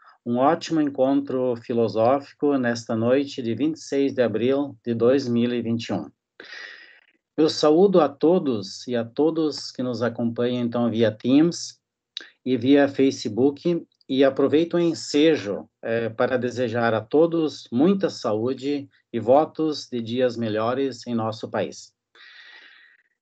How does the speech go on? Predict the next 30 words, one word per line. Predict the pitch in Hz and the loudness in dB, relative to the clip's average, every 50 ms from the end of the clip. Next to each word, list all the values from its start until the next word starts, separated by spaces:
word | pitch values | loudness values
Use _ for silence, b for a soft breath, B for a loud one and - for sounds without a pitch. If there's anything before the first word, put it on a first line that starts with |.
| _ - | _ -12
Então, | - 139 147 | -4 0 2
é | 156 165 170 | 4 4 4
com | 170 - 165 | 2 2 0
muita | 147 156 180 202 196 202 | 2 2 2 2 4 4
alegria | 185 165 151 127 135 127 135 151 165 165 | 4 4 2 2 0 -2 0 0 0 0
que | 165 - 143 | 0 -2 -4
nós | 139 135 135 131 131 123 - - - | -2 -2 0 -2 -2 -4 -6 -8 -6
iniciamos | 135 131 123 117 - - 135 139 139 120 127 | -6 -6 -6 -6 -6 -4 -2 -2 -2 0 0
essa | 127 117 117 - 123 | 0 0 -2 -2 -2
nossa | 117 117 120 120 - - 131 | 0 0 0 -2 -2 0 2
aula | 120 123 131 131 127 | 4 4 4 2 2
inaugural, | 123 120 117 113 113 101 110 101 104 113 131 143 147 135 110 113 _ - | 0 0 0 -2 -2 -2 -2 0 2 2 2 2 2 0 -4 -10 _ -12
e | 131 120 120 | -10 -6 -4
eu | 123 127 131 | -2 0 0
inicio | 135 135 135 117 117 - - 151 160 165 143 | 0 0 0 -2 -4 -8 -4 -2 2 4 4
ela, | 127 123 123 135 143 147 151 - - | 4 4 4 2 2 2 2 0 0
ah, | 139 135 135 139 139 139 139 135 | -2 -2 0 0 0 0 -2 -4
saudando | 120 - - 151 143 143 131 127 139 156 175 185 160 170 165 139 | -4 -4 -2 0 0 0 2 0 2 2 2 2 2 2 0 0
os | 139 - | -2 -6
professores | - - 139 117 - 143 - - 151 160 170 170 156 - - | -6 -8 -6 -6 -6 -8 -4 2 2 4 4 4 0 -2 -8
que | - - | -12 -10
fazem | 131 - 143 139 139 123 135 135 | -6 -2 -2 -2 0 -2 -2 -6
parte | 113 - - 123 127 139 143 131 - - 131 | -6 -2 0 2 2 2 0 -4 -8 -8 -6
desta | 117 113 120 123 123 - - - 120 110 107 | 0 0 0 0 -2 -6 -4 -2 -2 -2 -2
atividade | 104 - - 123 113 120 104 110 113 117 117 117 120 117 | -4 -6 -8 -4 -4 -2 0 0 0 0 0 -2 -2 -4
de | 107 117 | -2 -2
hoje | 113 107 107 | -2 -2 -4
à | 107 107 | -6 -4
noite, | 98 101 110 127 139 139 - - 170 160 156 - b b b b b b - | -4 0 0 0 0 -2 -4 -8 -6 -6 -8 -10 b b b b b b -10
virtual, | 113 101 131 131 117 113 - 113 104 104 104 117 143 175 190 185 | -6 -4 -4 -4 -4 -4 -2 0 0 2 4 4 4 2 2 -2